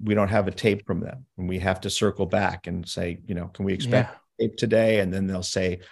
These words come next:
Speaker 1: "Oh, you know, can you get an extension?" And,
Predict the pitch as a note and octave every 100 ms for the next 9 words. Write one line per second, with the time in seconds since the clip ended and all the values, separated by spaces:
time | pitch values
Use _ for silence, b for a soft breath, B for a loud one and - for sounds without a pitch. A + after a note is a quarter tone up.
0 | b b - B2 A#2+ A#2 G#2 G#2+ G2 -
1 | G#2 G2+ A2+ A2+ G#2 - - A2 A2+ -
2 | A#2 A2+ A2+ - _ _ _ _ _ A2
3 | F#2+ F#2 F2+ F2+